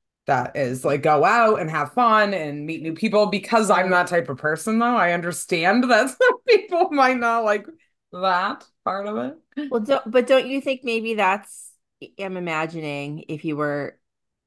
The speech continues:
Speaker 2: going out on dates, that if you go out with the intention of finding another partner,
Speaker 1: Mm-hmm.
Speaker 2: I mean, that puts so much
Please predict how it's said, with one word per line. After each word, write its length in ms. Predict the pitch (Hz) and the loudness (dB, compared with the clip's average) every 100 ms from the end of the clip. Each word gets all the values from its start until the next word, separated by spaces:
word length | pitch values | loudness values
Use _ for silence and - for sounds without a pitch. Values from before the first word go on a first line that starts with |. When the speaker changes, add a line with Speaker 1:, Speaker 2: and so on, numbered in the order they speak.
| _ _ _ - | _ _ _ -4
Speaker 2:
going 300 | 160 156 151 | -2 0 -2
out 140 | 147 | -4
on 180 | 143 143 | -4 -6
dates, 460 | 151 143 143 - - | -4 -4 -6 -12 -8
that 320 | 143 127 - _ _ _ _ _ _ _ - | -6 -6 -12 _ _ _ _ _ _ _ -8
if 140 | 180 | -6
you 100 | 196 | -4
go 220 | 165 196 | 2 4
out 220 | 202 202 202 | 6 4 2
with 160 | 196 | -2
the 160 | 190 170 | -2 -2
intention 640 | 175 185 165 185 170 165 | -4 -6 -6 -4 -4 -2
of 180 | - 147 _ | -6 -10 _
finding 520 | 143 143 147 147 147 - - | -8 -6 -6 -8 -10 -12 -10
another 760 | 143 139 135 135 135 131 - _ _ | -6 -4 -4 -4 -4 -6 -10 _ _
partner, 640 | 131 - 165 196 233 247 _ _ - | -6 -4 -2 -2 -2 -6 _ _ -8
Speaker 1:
Mm-hmm. 440 | 190 160 135 113 131 _ _ _ - | -2 0 0 -2 -8 _ _ _ -6
Speaker 2:
I 40 | |
mean, 160 | 170 165 | -2 0
that 180 | 240 | -2
puts 240 | - 330 - | -2 -6 -8
so 480 | - - - 180 196 | -20 -16 -4 -2 0
much 320 | 185 - | -4 -6